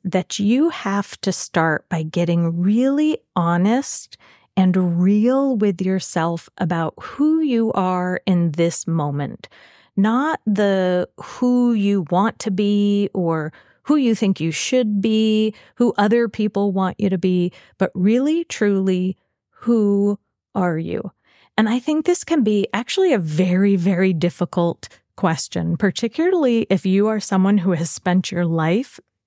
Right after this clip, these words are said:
really working as a people pleaser or a caretaker. It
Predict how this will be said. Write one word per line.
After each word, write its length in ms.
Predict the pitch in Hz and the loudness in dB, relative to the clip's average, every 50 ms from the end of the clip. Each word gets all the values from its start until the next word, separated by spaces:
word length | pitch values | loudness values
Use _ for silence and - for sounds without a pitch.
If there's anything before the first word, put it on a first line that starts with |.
| _ - | _ 0
really 520 | 202 196 190 202 208 208 214 220 233 233 | 2 2 4 4 4 2 2 2 2 0
working 480 | 226 208 202 190 196 - 202 190 190 170 | 2 2 0 0 0 0 2 2 2 2
as 280 | 156 160 160 156 - _ - - - _ _ - | 2 0 0 -2 -4 _ -16 -20 -20 _ _ -4
a 80 | - - | -4 -4
people 460 | - - - - 285 285 - 277 262 | -4 -2 -2 0 0 2 2 -2 -2
pleaser 760 | - - 269 254 247 247 226 247 240 233 233 233 233 233 220 - - | 0 0 0 2 2 2 2 0 0 0 2 2 2 0 0 0 0
or 140 | 185 165 | 0 0
a 80 | 139 139 _ - | -2 -6 _ -16
caretaker. 1120 | - - 262 262 262 254 254 254 247 - - 247 240 226 - - 240 233 233 226 226 214 - - - - - - _ _ _ - | -12 -4 -2 0 0 0 0 -2 -4 -2 -2 0 0 0 -2 -2 -2 -2 0 -2 -2 -4 -8 -12 -20 -20 -20 -20 _ _ _ 0
It 300 | 226 247 277 - - | 2 2 2 0 -4